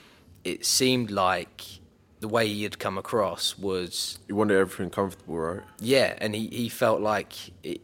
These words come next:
Speaker 1: he, he was fine with how things were, when if you've just taken a loss off of one of the best, probably pound for pound, really, Devin Haney's probably top five, top ten, you know, you need to be open.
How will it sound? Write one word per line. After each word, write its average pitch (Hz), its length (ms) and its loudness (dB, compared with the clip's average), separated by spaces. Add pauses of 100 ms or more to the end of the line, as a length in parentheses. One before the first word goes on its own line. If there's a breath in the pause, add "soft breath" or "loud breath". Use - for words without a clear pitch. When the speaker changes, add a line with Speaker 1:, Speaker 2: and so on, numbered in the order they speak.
(100)
Speaker 1:
he, 110 300 -6
he 110 140 -4
was 95 120 -2
fine 101 360 2
with 98 140 -4
how 104 180 4
things 98 260 -6
were, 95 320 0
when 92 320 0
if - 160 -8
you've 110 100 -6
just 95 180 -6
taken 113 300 -2
a 92 60 -2
loss - 640 -2
off - 180 -4
of 98 140 -10
one 98 140 -2
of 95 40 -6
the 95 60 -2
best, - 440 -2
probably 113 220 0
pound 104 260 0
for - 60 -14
pound, 107 320 0
really, 113 420 -2 (360 loud breath)
Devin 107 180 0
Haney's 104 300 -2
probably 110 380 -6
top - 240 -4
five, 120 360 0
top - 200 -6
ten, 127 340 -4 (640 loud breath)
you 101 120 -4
know, 101 320 0 (120)
you 110 240 -6
need 113 260 -4
to 98 340 -4
be 104 140 0
open. 95 440 -2